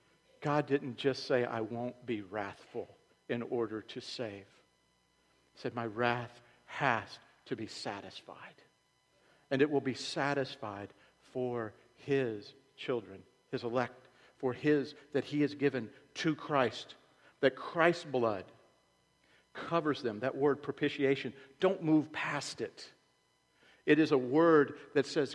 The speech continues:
covering. And that the only way to escape the wrath of God is to be covered by the blood of Jesus Christ. It's a word that brings in the images of the pitch that was around the ark of Noah,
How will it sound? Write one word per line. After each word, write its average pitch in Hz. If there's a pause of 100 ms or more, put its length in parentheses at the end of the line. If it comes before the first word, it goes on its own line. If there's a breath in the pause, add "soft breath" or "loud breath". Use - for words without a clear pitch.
covering. 110 (1080 soft breath)
And 160
that 160
the 147
only 190
way 156
to 147
escape 156
the 143
wrath 147
of 131
God 127 (220 loud breath)
is 151
to 160
be 139
covered 143
by 127
the 127
blood 147 (180 loud breath)
of 139
Jesus 139
Christ. 147 (220 loud breath)
It's 165
a 175
word 170
that 147
brings 165
in 170
the 151
images 160
of 131
the 131
pitch - (240 soft breath)
that 160
was 151
around 151
the 147
ark 156
of 135
Noah, 139